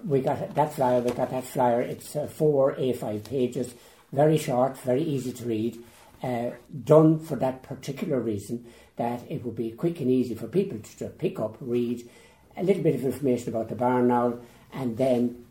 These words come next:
what can you do for this iconic species? And the simple thing you can do is, if you're a farmer, let the hedges grow. Anya explained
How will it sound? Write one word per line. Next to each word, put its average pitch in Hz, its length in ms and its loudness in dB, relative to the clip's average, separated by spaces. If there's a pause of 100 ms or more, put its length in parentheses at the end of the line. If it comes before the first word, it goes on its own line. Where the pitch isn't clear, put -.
what 180 220 -4
can 143 200 0
you 131 120 6
do 95 320 -4 (160)
for - 120 -10
this 113 200 -6
iconic 107 460 -8
species? 92 400 -14 (560)
And 131 140 -4
the 123 80 -2
simple 220 480 0
thing 110 260 -6
you 98 80 -8
can 104 180 -12
do 127 360 0
is, 113 320 -8 (340)
if - 160 -4
you're 107 140 -4
a 107 60 -2
farmer, 135 560 0 (400)
let 147 320 -2
the 147 80 0
hedges 110 480 -4
grow. 101 340 -4 (920)
Anya 143 420 4
explained 123 840 0